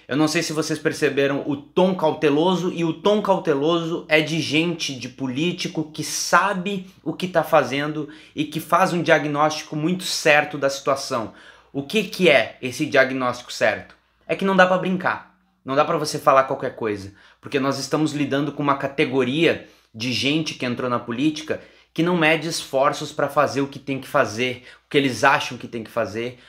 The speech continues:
não mede esforço, não mede palavras, eles vão simplesmente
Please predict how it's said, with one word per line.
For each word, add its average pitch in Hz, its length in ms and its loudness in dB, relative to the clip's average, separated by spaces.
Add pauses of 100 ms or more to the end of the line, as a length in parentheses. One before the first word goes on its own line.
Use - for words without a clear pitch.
(140)
não 165 220 4
mede 156 320 4
esforço, 135 480 -2
não 170 100 0
mede 160 240 0
palavras, 151 800 4
eles 151 240 -2
vão 170 240 -2
simplesmente 165 1200 -4